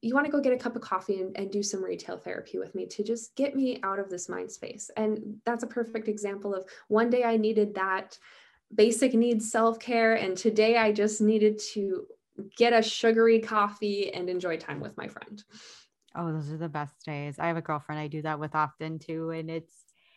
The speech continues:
Speaker 2: it's, um, yes, it's like Monday I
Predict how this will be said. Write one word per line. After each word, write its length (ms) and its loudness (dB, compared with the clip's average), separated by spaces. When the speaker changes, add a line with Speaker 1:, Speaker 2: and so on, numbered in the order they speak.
Speaker 2:
it's, 280 -4
um, 380 -2
yes, 320 -2
it's 140 -4
like 180 0
Monday 380 0
I 140 0